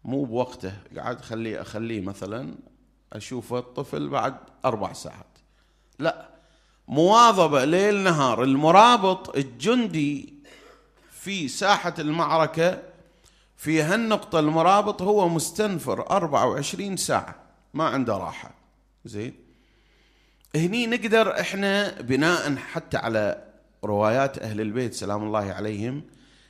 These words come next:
نقدر نوسع مفهوم الثغر هذا. مرات ثغر علمي،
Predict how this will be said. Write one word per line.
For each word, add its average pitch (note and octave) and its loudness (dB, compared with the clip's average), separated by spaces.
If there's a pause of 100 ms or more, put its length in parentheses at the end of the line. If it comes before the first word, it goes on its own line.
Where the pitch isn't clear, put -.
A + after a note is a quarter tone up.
(140)
نقدر G3+ 2
نوسع F3+ 2
مفهوم E3 2
الثغر G#2 -2 (220)
هذا. F2+ -10 (1080)
مرات C3+ 2 (760)
ثغر D3+ 2
علمي، C#3+ 0